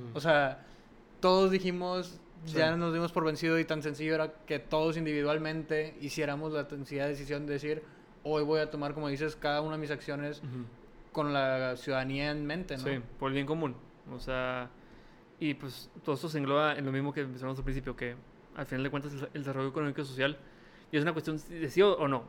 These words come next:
Speaker 2: O sea, tiene que haber desarrollo económico y social. ¿Por qué? Porque es beneficioso para el país, punto. O sea, en lo político, en lo social, en lo económico va a ser beneficioso que haya desarrollo, ¿verdad? Entonces, ya hay que pasar esos temas de... Ya se, ya se comprobó que el desarrollo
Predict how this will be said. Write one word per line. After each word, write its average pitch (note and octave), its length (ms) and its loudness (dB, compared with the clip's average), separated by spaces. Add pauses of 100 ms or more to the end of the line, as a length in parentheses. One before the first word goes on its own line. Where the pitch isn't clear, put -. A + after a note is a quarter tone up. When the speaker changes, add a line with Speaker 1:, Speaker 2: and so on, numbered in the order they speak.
Speaker 2:
O C3 40 -12
sea, B2+ 160 -6
tiene G3 180 2
que G#3 60 2
haber G3 80 4
desarrollo F3+ 200 0
económico D3+ 280 -4
y C3+ 40 -4
social. D3+ 240 0 (640)
¿Por D3 180 0
qué? G#3 180 2
Porque D3+ 260 -6
es D3 40 0
beneficioso E3+ 340 -2
para F3 100 0
el C#3 60 -6
país, D#3+ 240 2
punto. E3+ 440 0
O C#3 140 0
sea, D3 340 0 (140)
en D#3 240 0
lo D3 140 2
político, D3 420 -2
en D3+ 40 2
lo C3+ 40 0
social, C#3+ 460 2
en D3 60 4
lo C3+ 60 0
económico D3+ 400 -4
va D3+ 40 2
a C#3+ 40 -2
ser D#3 100 -2
beneficioso D3 480 -4
que - 100 -6
haya C#3+ 80 -2
desarrollo, C3+ 460 -4 (480)
¿verdad? B2+ 320 -2
Entonces, C3+ 760 -2 (880)
ya C#3+ 540 6
hay C#3+ 120 -4
que D#3+ 160 -4
pasar C#3+ 280 0
esos D3 200 -2
temas D3+ 300 0
de... C3 220 -2 (400)
Ya F3 100 2
se, G3 300 4
ya E3+ 120 2
se G3+ 60 0
comprobó E3+ 260 2
que F3+ 60 -4
el D3+ 60 -2
desarrollo D3+ 360 2